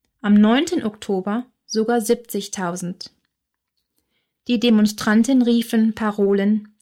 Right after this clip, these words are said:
wie „Wir sind das Volk“ oder „Keine Gewalt“.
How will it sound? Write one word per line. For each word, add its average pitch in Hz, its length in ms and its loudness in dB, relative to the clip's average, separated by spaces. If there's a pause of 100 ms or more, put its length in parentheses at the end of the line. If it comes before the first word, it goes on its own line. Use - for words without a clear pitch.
wie 208 460 -4 (400)
„Wir 285 200 4
sind 311 280 -2
das 277 200 -4
Volk“ 190 520 -2 (400)
oder 208 480 -4 (500)
„Keine 226 380 0
Gewalt“. 196 540 -4